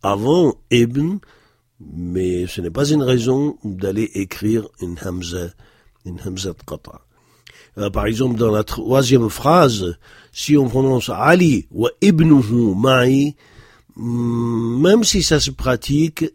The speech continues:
euh, c'est embêtant. Il faut dire plutôt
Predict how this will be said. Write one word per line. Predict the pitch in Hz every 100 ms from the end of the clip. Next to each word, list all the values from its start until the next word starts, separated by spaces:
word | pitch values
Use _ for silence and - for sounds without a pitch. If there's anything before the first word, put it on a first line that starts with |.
| -
euh, | 113
c'est | 107 - - - 120 117 110 113 117
embêtant. | 127 135 - 123 87 82
Il | 98
faut | 110
dire | 117 139 127
plutôt | 101 120 104 147